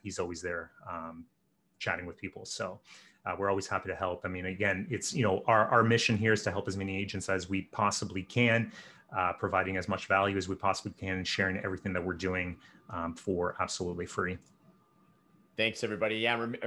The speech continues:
Speaker 2: remember too, I do a Q and A every Monday too. So those are some of my favorite, is it's just a straight up Q and A.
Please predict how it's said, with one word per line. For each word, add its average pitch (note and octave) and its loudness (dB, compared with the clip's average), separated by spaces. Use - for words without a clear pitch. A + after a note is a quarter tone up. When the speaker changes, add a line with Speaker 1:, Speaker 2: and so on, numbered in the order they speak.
Speaker 2:
remember B2+ 0
too, B2 0
I G#2+ 6
do B2 -2
a A#2 -2
Q C#3+ 0
and B2 2
A B2+ 2
every A#2 0
Monday G#2+ 4
too. A2 0
So A2 -4
those A#2 2
are A#2+ 0
some A#2 -2
of A2+ -4
my G#2 0
favorite, G#2 0
is G#2+ 2
it's A2+ -2
just - -4
a G#2+ -2
straight A#2+ 2
up A2+ 0
Q A#2 0
and G#2 0
A. G#2+ 2